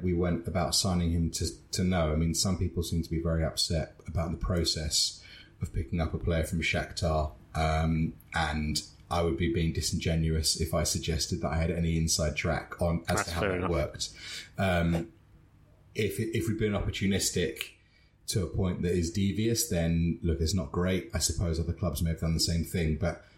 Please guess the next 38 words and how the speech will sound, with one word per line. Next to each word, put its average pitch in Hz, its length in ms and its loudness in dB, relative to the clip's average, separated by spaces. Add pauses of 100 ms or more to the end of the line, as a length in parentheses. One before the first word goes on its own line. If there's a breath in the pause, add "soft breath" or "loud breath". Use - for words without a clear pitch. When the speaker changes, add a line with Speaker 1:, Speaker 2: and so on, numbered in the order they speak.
(480 loud breath)
Speaker 1:
I 101 80 0
don't 113 120 0
know. 98 220 2
I 104 80 0
don't 127 220 0
feel 127 140 0
like 117 240 0
there's 107 160 0
been 98 260 0
that 101 240 0
much - 480 -2 (160)
chat - 400 0
about 80 300 0
it, 76 340 -4
and 85 140 2
it's 82 140 -2
one 92 140 2
of 90 60 2
those 87 200 2
things 90 200 0
that 90 180 -2
if - 220 -4
Tottenham 95 400 0
did 92 220 -2
something 82 580 0 (520 loud breath)
that 98 120 0
was 87 140 0
actually 87 380 -2
bad, 78 380 0
you 82 120 0
feel 90 140 0
like - 120 0
it - 100 -2
would 76 120 -6
be 80 320 0 (800)
plastered 82 480 0
all 80 180 2
over 76 300 0